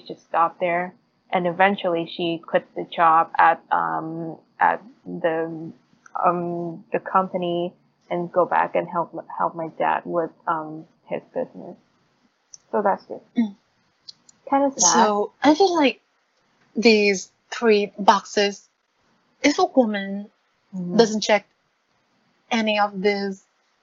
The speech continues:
Speaker 2: just doesn't check, like, even just one of the, these,
Speaker 1: Mm-hmm.
Speaker 2: they will immediately get shamed and
Speaker 1: Right.
Speaker 2: rejected. Like, so just, like, for example, like, if a woman has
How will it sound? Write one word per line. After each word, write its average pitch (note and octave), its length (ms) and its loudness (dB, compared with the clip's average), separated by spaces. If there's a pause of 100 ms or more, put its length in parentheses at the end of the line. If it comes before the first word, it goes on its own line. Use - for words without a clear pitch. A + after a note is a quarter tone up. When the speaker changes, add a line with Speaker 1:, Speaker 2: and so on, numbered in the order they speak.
Speaker 2:
just C#4 320 0 (400)
doesn't A#3+ 220 6
check, G#3 160 0
like, G#3 240 0 (120)
even G#3 320 2 (100)
just B3+ 200 0
one G#3 300 6
of G3 100 -2
the, G#3 320 4 (220)
these, G3+ 440 4 (560)
Speaker 1:
Mm-hmm. G3 160 -6
Speaker 2:
they A3 160 8
will G3 300 2 (140)
immediately G3 960 -2 (140)
get G3 240 2 (280)
shamed G3+ 800 -2 (320)
and G#3 160 0
Speaker 1:
Right. G3+ 120 6
Speaker 2:
rejected. G#3+ 600 2 (320)
Like, A3+ 180 6
so C#4 180 8 (400)
just, - 320 2
like, - 240 4 (420)
for B3 100 4
example, G#3 640 0
like, G#3 220 -6 (120)
if A3 140 -4
a B3 60 2
woman G3+ 380 0 (600)
has G#3 520 4